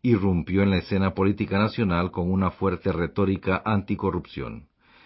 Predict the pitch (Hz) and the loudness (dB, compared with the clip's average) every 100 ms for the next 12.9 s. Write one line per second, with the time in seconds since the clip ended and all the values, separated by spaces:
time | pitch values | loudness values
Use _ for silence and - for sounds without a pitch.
0 | _ 98 104 - 123 - 73 67 - 82 | _ -2 0 2 2 2 -2 -4 -6 -4
1 | 82 76 90 80 80 92 85 92 98 92 | -4 -2 -4 -2 -2 -2 -2 -4 2 2
2 | 87 90 92 92 90 85 135 82 - _ | 4 2 2 2 0 2 2 2 -2 _
3 | _ _ - - - 76 62 67 87 90 | _ _ -20 -16 -10 -6 -6 -2 2 2
4 | 87 78 - 110 85 78 - - 87 73 | 2 -2 0 0 2 0 -4 -6 -6 0
5 | 101 113 - 120 - - - - 76 71 | 2 2 2 0 0 -12 -18 -8 -4 -2
6 | 82 90 85 87 87 - 117 110 101 101 | 0 0 2 0 0 0 0 0 0 0
7 | 104 110 98 82 90 98 - 82 87 80 | 0 0 2 2 2 0 -2 -2 -2 -2
8 | 82 92 85 85 76 - 85 82 87 80 | -2 -2 0 0 -2 -4 -4 -2 -2 -2
9 | 85 131 87 71 64 _ - _ _ 80 | 0 0 0 -4 -6 _ -20 _ _ -2
10 | 82 82 85 87 - 92 90 131 120 117 | 0 0 0 -2 0 -2 -2 0 2 2
11 | 120 95 - 82 80 85 82 87 82 80 | 0 -8 -6 -4 0 0 0 -2 -2 -2
12 | 107 107 101 92 - 123 123 90 73 | 0 2 2 2 2 -2 0 -2 -2